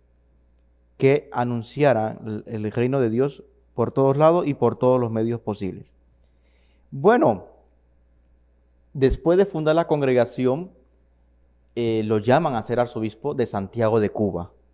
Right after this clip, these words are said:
Es arzobispo en Santiago de Cuba y es, después de un tiempo en Cuba, regresa a España y es confesor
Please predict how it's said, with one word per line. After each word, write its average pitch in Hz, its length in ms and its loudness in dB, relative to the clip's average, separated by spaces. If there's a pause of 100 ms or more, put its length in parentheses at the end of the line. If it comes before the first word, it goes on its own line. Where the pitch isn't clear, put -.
(840)
Es 113 320 -2
arzobispo 113 460 -2
en 113 60 -2
Santiago 113 260 -2
de - 60 -8
Cuba 160 340 0 (300)
y 113 140 -2
es, 110 160 -4 (440)
después 127 680 -2
de 117 180 2
un 123 140 -2
tiempo 131 320 0
en 139 100 0
Cuba, 147 240 2
regresa 120 460 0
a 147 40 2
España 151 420 0
y 123 100 4
es 123 100 0
confesor 139 800 -2